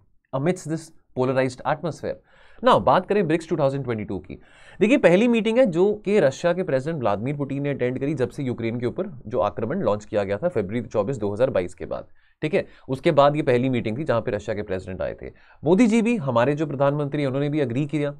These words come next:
despite the fact कि हमारे डिफरेंसेस चल रहे हैं चाइना के साथ, पिछले दो सालों से हमारा स्टैंड ऑफ चल रहा है चाइना के साथ across the एलएसी।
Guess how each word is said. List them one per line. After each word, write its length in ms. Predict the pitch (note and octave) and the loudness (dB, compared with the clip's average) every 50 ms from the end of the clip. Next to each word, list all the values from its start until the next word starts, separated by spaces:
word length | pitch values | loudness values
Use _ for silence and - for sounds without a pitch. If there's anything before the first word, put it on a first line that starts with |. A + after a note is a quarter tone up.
| - - - - - - | -16 -20 -20 -16 -12 -6
despite 380 | A2+ C3 B2 - C#3 C3+ C#3+ C#3+ | -4 -4 -2 2 2 2 2 2
the 100 | D3+ C#3 | 0 0
fact 200 | C#3+ C#3 C3+ - | 2 0 0 0
कि 100 | - C3+ | -2 -2
हमारे 240 | B2 A#2 A2+ C3 | 0 0 0 0
डिफरेंसेस 560 | B2 A2 G#2+ - A#2 G#2+ G#2+ G#2+ C3 C3+ C3 - | 0 -4 -6 -4 -4 -6 -6 -4 -6 -8 -4 2
चल 140 | C#3 C3+ | 2 2
रहे 220 | C#3+ C#3+ C#3 C#3 C#3 | 2 2 -2 -2 -2
हैं 220 | C#3 C#3 C3 C#3 | -2 -4 -6 -6
चाइना 320 | - - G#2 G#2+ A2+ B2 B2 | -2 0 0 0 2 0 -2
के 100 | B2 B2 | -2 -2
साथ, 160 | B2 B2+ B2 | -4 -4 -4
पिछले 280 | A#2 A#2 A2 - A2+ | -6 -8 -6 -6 -4
दो 180 | G2+ G#2+ A2 B2 | -2 0 0 0
सालों 300 | B2 B2 B2 A#2+ B2 A#2+ | 0 2 0 0 0 -2
से 220 | A#2 B2 B2 B2 B2 - - - - | -2 -2 -4 -4 -6 -12 -20 -18 -10
हमारा 220 | - G2+ G#2 A2+ A2+ | -6 -4 -2 -2 -2
स्टैंड 320 | A2+ - A2 A2 A2 G#2+ | -2 -2 -2 0 2 2
ऑफ 120 | B2 B2 | 0 0
चल 140 | B2 - A#2+ | 0 -4 -4
रहा 100 | A2+ A#2+ | -2 -2
है 60 | A#2+ | -2
चाइना 240 | A#2 A#2 A2+ A2+ A#2 | 0 0 0 0 0
के 80 | A#2 A2+ | -4 -4
साथ 160 | A#2 B2 A#2 | -4 -4 -6
across 260 | A#2 G#2+ G#2 G#2+ A2 | -4 -2 0 0 -2
the 100 | - - | 0 -2
एलएसी। 480 | A#2+ A2+ A2+ A2+ A#2 A2+ - A#2+ A2+ | -2 0 0 0 -2 -4 -6 -8 -12